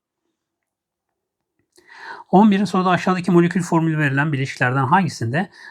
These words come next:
moleküller arasındaki etkileşim karşısında yanlış verilmiştir? Bu sefer moleküller arası etkileşim bize soruluyor.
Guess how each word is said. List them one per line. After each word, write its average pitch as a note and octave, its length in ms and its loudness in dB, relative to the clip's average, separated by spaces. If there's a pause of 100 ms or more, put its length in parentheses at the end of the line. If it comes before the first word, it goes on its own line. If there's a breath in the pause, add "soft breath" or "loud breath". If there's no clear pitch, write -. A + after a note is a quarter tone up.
(140 loud breath)
moleküller D#3 380 2
arasındaki C#3 420 -4
etkileşim D3+ 500 -4
karşısında E3+ 380 0
yanlış A#2+ 280 -2
verilmiştir? - 320 -6
Bu D3+ 60 -4
sefer F#3 260 0
moleküller E3+ 680 2 (100)
arası D3+ 400 2
etkileşim A2+ 560 -8
bize G#2+ 160 -10
soruluyor. - 440 -16